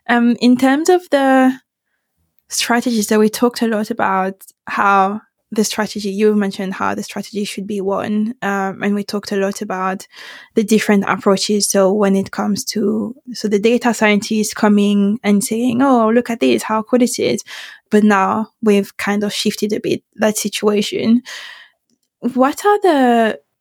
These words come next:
I, I guess what we really don't want to be doing is to be repurposing teams to look into L L Ms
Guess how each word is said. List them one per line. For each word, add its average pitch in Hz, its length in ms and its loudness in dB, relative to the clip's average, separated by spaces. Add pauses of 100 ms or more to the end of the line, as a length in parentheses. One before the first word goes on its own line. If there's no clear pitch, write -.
I, 240 240 2
I 254 120 2
guess 320 400 2 (180)
what 277 240 2
we 294 80 6
really 254 440 4
don't 233 160 2
want 214 180 2
to 220 80 -8
be 208 100 0
doing 214 840 -2
is 202 540 0 (480)
to 226 100 -2
be 233 120 4
repurposing 220 760 2
teams 202 580 0
to 208 360 2
look 208 320 2
into 202 560 4
L 202 120 4
L 196 380 2
Ms 202 220 -2